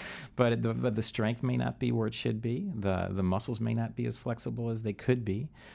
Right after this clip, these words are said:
Uh, the f-, the flexibility may be, uh, imbalanced. The strength may be imbalanced. So if, you almost need a trained eye to look at you and say, "Hey, well, these are the things that we'd work on with you. These are the things that we'd emphasize." And again, not to me, say that you have to go weeks and weeks and weeks of therapy,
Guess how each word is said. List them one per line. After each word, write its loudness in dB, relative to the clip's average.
Uh, 0
the 0
f-, -8
the 0
flexibility 2
may 4
be, 0
uh, -2
imbalanced. 4
The -2
strength -2
may 2
be 0
imbalanced. 0
So 2
if, -2
you 0
almost 2
need 2
a 2
trained 0
eye 2
to 2
look 2
at -2
you 0
and -4
say, -2
"Hey, -2
well, 0
these -4
are -2
the -2
things -2
that 0
we'd 2
work -2
on -2
with -8
you. -8
These -2
are -2
the -4
things -2
that -6
we'd -4
emphasize." -8
And 4
again, 0
not 2
to -2
me, 0
say 0
that 2
you 2
have -2
to -8
go 0
weeks 2
and 0
weeks 0
and 0
weeks -2
of -10
therapy, -2